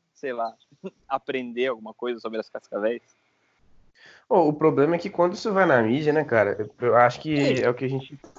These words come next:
Speaker 2: opa, tem um acidente aí. Ô, ô, eu tava falando, o grande problema pra mim, cara, pelo menos aqui, quando a gente fez educação ambiental em B H,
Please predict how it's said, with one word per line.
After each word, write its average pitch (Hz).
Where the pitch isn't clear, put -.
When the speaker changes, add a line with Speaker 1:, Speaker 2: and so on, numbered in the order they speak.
Speaker 2:
opa, 113
tem 117
um 127
acidente 120
aí. -
Ô, 165
ô, 139
eu 107
tava 143
falando, 117
o 135
grande 131
problema 170
pra 156
mim, 127
cara, 117
pelo 120
menos 123
aqui, 120
quando 123
a 120
gente 113
fez 113
educação 110
ambiental 110
em 107
B 104
H, 101